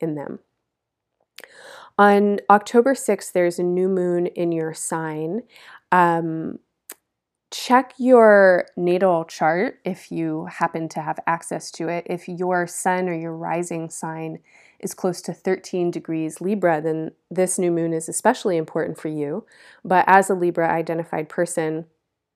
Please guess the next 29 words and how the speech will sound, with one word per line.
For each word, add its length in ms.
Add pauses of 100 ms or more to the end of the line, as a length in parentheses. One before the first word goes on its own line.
it's 280
your 180
new 180
moon 300
this 240
year, 380 (380)
and 360
the 140
new 160
moon 300
is 500 (120)
always 440
a 60
time 640 (140)
that 680 (480)
marks 460
some 280
kind 280
of 140 (460)
ending 380
and 160
beginning. 460 (920)
And 380
this 260
particular 540
new 180
moon 300
coincides 1120
with, 760